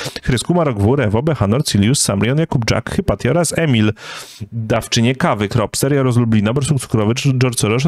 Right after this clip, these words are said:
Robin, Adam, Heinrich, Miku trzydzieści dziewięć X, Sesja, Karent i Foras, Proton Nowy i wreszcie osoby dające herbatę, Arkadiusz Gumiński, Pączak, Doba Osla, Kardar, Paweł Pawlikanty, Brisley, Inżynier Pilny, Batimaster trzy tysiące, Miko Mąkowski, Hubert Madrugi, Kakaczka, Maciej Dzieński, Czykoły, Smoki, Dora, Klusek, Adrian Wróbel,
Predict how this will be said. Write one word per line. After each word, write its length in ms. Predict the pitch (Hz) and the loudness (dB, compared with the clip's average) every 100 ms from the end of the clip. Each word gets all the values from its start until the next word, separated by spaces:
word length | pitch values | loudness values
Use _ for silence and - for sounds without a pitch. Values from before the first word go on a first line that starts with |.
| 160 | 2
Robin, 360 | 127 101 135 - | 2 2 0 0
Adam, 280 | 113 113 127 | 0 -2 -2
Heinrich, 420 | 120 107 131 - | 0 0 0 2
Miku 160 | 147 139 | 0 2
trzydzieści 260 | 135 - | 0 2
dziewięć 240 | 120 110 113 | 2 2 0
X, 160 | - | -2
Sesja, 280 | 156 135 127 | -2 0 0
Karent 320 | 123 117 110 | 0 0 -2
i 20 | |
Foras, 280 | - 131 147 | -2 -2 -2
Proton 400 | - 131 156 160 | -2 -2 0 2
Nowy 280 | 175 185 185 - - - - | 2 2 0 -2 -14 -10 -2
i 100 | 160 | 0
wreszcie 380 | 151 139 - 135 | 0 0 0 0
osoby 260 | - 104 | 0 0
dające 320 | 104 104 - | 0 0 2
herbatę, 360 | 113 123 143 151 | 2 0 0 0
Arkadiusz 320 | 123 123 110 | 0 2 2
Gumiński, 400 | 104 117 127 - | 4 2 0 -2
Pączak, 240 | 147 156 131 | -2 0 0
Doba 160 | 101 | 0
Osla, 200 | 104 - | 0 -2
Kardar, 300 | - 113 107 | 0 0 0
Paweł 180 | 123 117 | 0 2
Pawlikanty, 460 | 113 104 127 135 143 | 2 2 2 0 0
Brisley, 360 | 113 120 120 | 0 2 2
Inżynier 340 | 123 123 120 - | 4 2 2 2
Pilny, 280 | 104 110 | 2 2
Batimaster 440 | 131 139 135 - 123 | 0 0 -2 -2 -4
trzy 160 | - | -4
tysiące, 380 | - 113 101 - | -2 -2 -2 -2
Miko 200 | 135 - | -2 0
Mąkowski, 380 | 123 110 95 135 | -2 -2 -2 0
Hubert 220 | 147 131 | 2 2
Madrugi, 320 | 120 117 139 | 2 2 0
Kakaczka, 360 | 143 123 107 131 | 0 -2 -2 -2
Maciej 220 | 135 143 | 0 0
Dzieński, 320 | 120 110 - | 2 0 -2
Czykoły, 280 | 165 - 113 | -2 0 0
Smoki, 260 | - 190 170 | 0 0 0
Dora, 180 | 135 135 | -2 -2
Klusek, 360 | 139 - 127 | -2 -2 -2
Adrian 240 | 123 127 120 | 0 0 2
Wróbel, 280 | 113 117 | 2 0